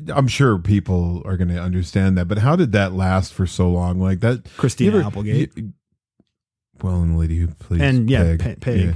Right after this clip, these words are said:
Speaker 1: Yeah.
Speaker 2: yeah.
Speaker 1: <laughs> But then, but I mean, aside from, like, those two, like,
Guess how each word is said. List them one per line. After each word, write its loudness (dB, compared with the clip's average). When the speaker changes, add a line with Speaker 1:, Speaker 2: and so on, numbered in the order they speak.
Speaker 1:
Yeah. -4
Speaker 2:
yeah. -2
Speaker 1:
<laughs> -20
But 2
then, -2
but 2
I 2
mean, 0
aside 2
from, 0
like, -2
those 0
two, 0
like, -2